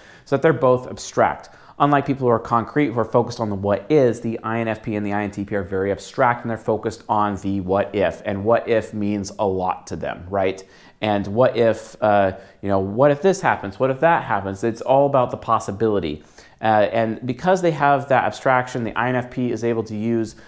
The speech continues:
their knowledge of abstraction to basically, uh, a-, abstract, uh, the certain, the current social order of the world, right? Where they just can't fathom that something like war even exists. It just doesn't, e-, it's so foreign to them. It's like,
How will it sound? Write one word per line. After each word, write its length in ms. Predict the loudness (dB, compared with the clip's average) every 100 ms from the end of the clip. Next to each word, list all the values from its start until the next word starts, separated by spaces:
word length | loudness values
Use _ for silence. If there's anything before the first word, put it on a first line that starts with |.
| -20 _
their 120 | -2
knowledge 420 | 2 4 4 2 -2
of 100 | -4
abstraction 760 | -4 0 2 2 0 -6 -8
to 340 | -4 -2 -2 0
basically, 840 | 0 0 -2 -4 -2 0 -2 -6 -20 _ -2
uh, 520 | 2 4 4 2 0 -6 -14 0
a-, 240 | 0 2
abstract, 760 | 0 0 -2 2 2 0 -6 -2
uh, 320 | 2 2 2
the 160 | 0 -8
certain, 560 | 0 0 0 -2 -4
the 100 | -4
current 320 | -2 -2 -2 -6
social 520 | -2 0 0 -4 -2
order 240 | 0 0
of 80 | -2
the 60 | -4
world, 420 | 0 2 2 0
right? 260 | 0 0 0
Where 160 | -2
they 100 | -2
just 200 | -2 -6
can't 220 | -4 -4 -2
fathom 500 | 0 2 2 -2 -4
that 140 | -4
something 320 | -6 -6 -6
like 140 | -8 -8
war 480 | -4 0 0 0
even 340 | -4 -8 -6 -8
exists. 640 | -8 -6 -4 -4 -8 -8
It 120 | -6
just 160 | -6 -6
doesn't, 220 | -6 -4
e-, 100 | -6
it's 140 | -8
so 240 | -4 -2 -2
foreign 500 | -4 -4 -2 -4 -6
to 80 | -8
them. 160 | -8 -6
It's 100 |
like, 140 | -6